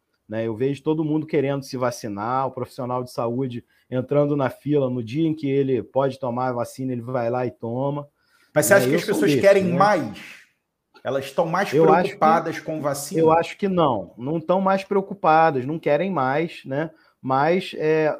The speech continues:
Speaker 1: dão a devida importância e sabem da importância, é, da imunização, é, passiva em relação às doenças.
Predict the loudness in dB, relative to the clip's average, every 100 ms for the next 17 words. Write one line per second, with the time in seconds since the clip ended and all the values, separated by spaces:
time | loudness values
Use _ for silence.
0 | -10 -16 -2 2 4 4 2 0 -4 -4
1 | -4 -6 -4 -4 -4 -6 -6 0 0 0
2 | -2 -2 -6 -4 -4 -4 -6 -12 -14 _
3 | _ -6 -4 0 2 2 0 -2 0 0
4 | 0 -2 -2 -2 -6 -6 -2 -4 -4 -4
5 | -2 -2 -2 0 0 -2 -4 -2 -2 0
6 | -2 -2 -6 -16